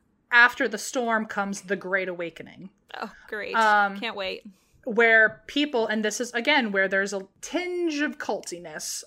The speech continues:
Speaker 1: Um,
Speaker 2: Just a tinge.
Speaker 1: just a tinge, where the Great Awakening is after they've been arrested. We will finally see that QAnon was right all along.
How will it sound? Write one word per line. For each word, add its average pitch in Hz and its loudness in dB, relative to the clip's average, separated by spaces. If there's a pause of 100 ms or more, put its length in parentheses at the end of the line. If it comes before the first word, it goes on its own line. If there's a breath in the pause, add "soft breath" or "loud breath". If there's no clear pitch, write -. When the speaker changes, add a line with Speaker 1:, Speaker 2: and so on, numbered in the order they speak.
Speaker 1:
Um, 190 -2
Speaker 2:
Just 185 -12
a 277 -10
tinge. - -14 (260)
Speaker 1:
just 339 -12
a 294 -12
tinge, 175 -10 (340 soft breath)
where 220 0
the 220 0
Great 247 4
Awakening 240 -2
is 208 -4
after 262 4
they've 220 -2
been 220 -2
arrested. 196 -2
We 226 -6
will 247 -4
finally 233 -2
see 226 -10
that 208 -4
QAnon 226 -6
was 202 -10
right 196 -2 (140)
all 220 0
along. 196 -2